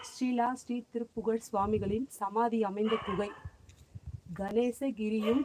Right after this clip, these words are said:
இரட்டை விநாயகரும் குமரி தீர்த்தம் என்னும் சூரியன் காணாசுனை சரவண பொய்கை உச்சியில் அமைந்திருக்கும் திருமால்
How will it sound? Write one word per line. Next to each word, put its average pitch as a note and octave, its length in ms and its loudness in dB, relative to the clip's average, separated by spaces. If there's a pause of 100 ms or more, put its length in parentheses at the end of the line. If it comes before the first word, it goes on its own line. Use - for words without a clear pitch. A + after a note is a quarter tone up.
(320)
இரட்டை A3+ 420 2
விநாயகரும் G3 600 0 (760)
குமரி B3+ 400 4
தீர்த்தம் A#3 480 0
என்னும் G#3+ 360 4
சூரியன் C4 560 4 (1080)
காணாசுனை A#3 720 4 (960)
சரவண B3 400 4 (100)
பொய்கை G3+ 340 2 (340)
உச்சியில் B3 500 2
அமைந்திருக்கும் A3+ 840 6
திருமால் A#3+ 540 6